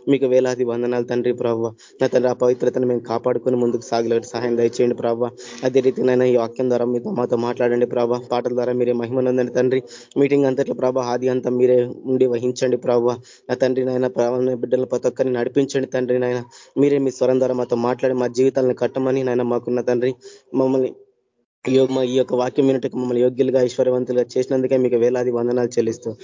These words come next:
ఆయన ఈ మీటింగ్ అంతట్లో ప్రభా మీ కంట్రోల్లో తీసుకోండి ప్రభా. ఏ అపవాది ఆటంకాలు కానీ ఎటువంటి టెక్నికల్ ఇష్యూస్ కానీ రాకుండా ప్రభా మీరే సహాయం దయచేసి మీటింగ్ అంతటి ద్వారా మీరే మహిమనందమని యేసుక్రీస్తు పరిశుద్ధ నామమున ఈ ప్రార్థన సమర్పిస్తున్నాం తండ్రి.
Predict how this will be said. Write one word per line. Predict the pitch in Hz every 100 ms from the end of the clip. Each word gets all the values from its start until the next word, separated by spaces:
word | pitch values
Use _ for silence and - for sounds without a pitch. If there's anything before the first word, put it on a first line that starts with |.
| - -
ఆయన | 127 131
ఈ | 123
మీటింగ్ | 131 135 131
అంతట్లో | 127 135 135
ప్రభా | 135 123 127
మీ | 131 127
కంట్రోల్లో | 131 131 127 123
తీసుకోండి | 127 127 120 123
ప్రభా. | 120 120 123 - 123
ఏ | 123
అపవాది | 123 127 127 123
ఆటంకాలు | 123 127 123 120
కానీ | 123 127 - - - 135
ఎటువంటి | 143 135
టెక్నికల్ | 135 135 131 135 127
ఇష్యూస్ | 143 135
కానీ | 131 131 120
రాకుండా | 120 131 123 -
ప్రభా | 117 117 120
మీరే | 127 127
సహాయం | 117 123 123
దయచేసి | 123 120 131 127 127 - - -
మీటింగ్ | 139 143 139
అంతటి | 135 135
ద్వారా | 135 131
మీరే | 131 131 127
మహిమనందమని | 131 135 131 123 120 117 110 _ -
యేసుక్రీస్తు | 139 147 - 143 143 143 127
పరిశుద్ధ | 120 127 123
నామమున | 123 127 127 123
ఈ | 120
ప్రార్థన | 120 123 123
సమర్పిస్తున్నాం | 127 123 127 - 127 120 120
తండ్రి. | 110 107